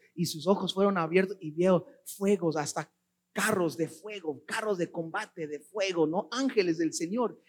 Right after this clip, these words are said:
quien estaba cuidando a Eliseo. Entonces, Ben-Hadad, este rey de Siria, tenía algo, ¿no? Algo sabía. Y, y en este momento,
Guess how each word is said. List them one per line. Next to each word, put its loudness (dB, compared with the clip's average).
quien -10
estaba -10
cuidando 2
a -6
Eliseo. 0
Entonces, -2
Ben-Hadad, 4
este 2
rey 0
de -6
Siria, 0
tenía 4
algo, 6
¿no? 4
Algo -4
sabía. -2
Y, -4
y -4
en -2
este -10
momento, -2